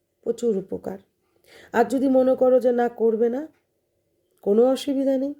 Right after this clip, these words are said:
ডাক্তারের পরামর্শ নিতে পারো, ট্রিটমেন্ট করাতে পারো। আমার কাছে সবাই বলেছে,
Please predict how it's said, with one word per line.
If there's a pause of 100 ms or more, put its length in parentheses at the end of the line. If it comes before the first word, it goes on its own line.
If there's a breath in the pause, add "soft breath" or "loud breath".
(920)
ডাক্তারের
পরামর্শ
নিতে
পারো, (540)
ট্রিটমেন্ট
করাতে
পারো। (680 soft breath)
আমার
কাছে
সবাই
বলেছে,